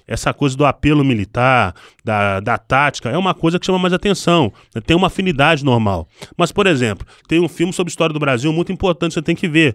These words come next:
Chama-se Getúlio. É um filme de uma hora. Então, por que eu tô dando essa filmografia pra você? Porque se você assistir os nossos vídeos, ler o material que nós indicamos, e ainda por cima assistir esses filmes, você consegue captar nuances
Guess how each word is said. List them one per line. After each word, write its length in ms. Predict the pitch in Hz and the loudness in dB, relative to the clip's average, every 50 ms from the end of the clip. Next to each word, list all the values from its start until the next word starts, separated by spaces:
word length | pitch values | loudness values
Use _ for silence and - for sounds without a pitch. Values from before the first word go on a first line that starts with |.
| - - - - _ | -4 -12 -20 -20 _
Chama-se 340 | - - 143 147 147 - 147 | -4 -2 0 0 0 0 0
Getúlio. 600 | 127 180 180 185 - 190 190 170 123 101 87 - - _ _ _ _ _ _ _ _ _ _ _ - _ _ | 2 2 0 2 4 6 6 6 6 2 -2 -6 -10 _ _ _ _ _ _ _ _ _ _ _ -20 _ _
É 60 | - 104 | -4 -4
um 60 | 104 | -4
filme 220 | - - 143 156 | 0 0 0 0
de 120 | 139 120 147 | 2 0 0
uma 180 | 165 180 185 170 | 2 4 4 6
hora. 420 | 160 170 165 151 123 98 90 - - _ _ _ _ _ _ _ _ | 6 6 6 4 2 0 -4 -8 -12 _ _ _ _ _ _ _ _
Então, 260 | - - 180 156 147 - | -4 -2 -2 -2 -4 0
por 180 | - 285 262 - | 0 0 2 4
que 80 | - | 2
eu 60 | 208 190 | 2 4
tô 100 | - 180 | 4 2
dando 160 | 147 160 160 | 2 2 0
essa 180 | 156 - 170 | 2 0 -2
filmografia 600 | 156 - - 170 165 160 156 147 143 139 - 143 | -2 0 0 2 2 4 4 2 2 2 0 -2
pra 120 | 131 - 143 | 0 0 2
você? 380 | 139 139 135 - - - 110 | 2 2 2 0 0 -2 -4
Porque 380 | 101 - 139 131 - 160 156 151 - - - - _ | -2 -4 -6 -2 0 0 0 0 -4 -10 -20 -20 _
se 120 | - - | -8 -4
você 440 | 127 131 139 127 - - 208 254 269 | 0 0 0 0 2 2 2 2 4
assistir 440 | - 214 - - 226 185 - - - 208 | 2 0 0 0 -2 -2 -2 0 0 0
os 80 | 208 | 2
nossos 280 | 196 208 190 - 208 165 | 2 2 2 0 -2 0
vídeos, 460 | 131 135 143 123 110 87 90 85 - - - - _ _ | 2 4 4 4 4 0 -4 -8 -10 -14 -20 -20 _ _
ler 200 | - 98 120 175 | -4 0 2 2
o 20 | 220 | 2
material 380 | 233 220 214 - 175 170 202 | 0 -2 -2 -2 -2 -2 -2
que 80 | 202 - | -2 -4
nós 160 | 202 202 185 | -4 -4 -4
indicamos, 640 | 202 180 202 190 - 156 143 135 110 98 92 - _ _ - _ _ _ | -4 -6 -8 -6 -4 -2 -2 -2 -2 -6 -8 -12 _ _ -20 _ _ _
e 40 | - | -4
ainda 160 | 135 165 190 | -2 -2 -2
por 180 | 190 - 185 165 | -2 -2 -4 -2
cima 320 | - 180 180 175 165 127 | 0 0 2 2 2 0
assistir 440 | 135 143 - - - - - - 190 | 0 -2 0 0 -2 -2 0 0 0
esses 280 | 220 226 - - 110 - | 0 0 0 -2 -4 -2
filmes, 500 | - - 160 226 226 151 104 90 - - _ _ - - - - _ | 2 4 4 6 6 4 2 0 -4 -10 _ _ -20 -20 -20 -8 _
você 240 | - 214 - - 226 | -4 -2 -2 -2 -2
consegue 400 | - 240 220 - - 214 214 185 | -2 -4 -4 -2 -2 -4 -4 -4
captar 440 | - 233 226 - 214 - - 185 190 | -6 -6 -6 -6 -10 -4 -2 0 0
nuances 720 | 180 151 127 110 117 143 196 240 - - - 104 - - | 2 2 2 2 2 2 2 2 0 0 -2 -4 -4 -6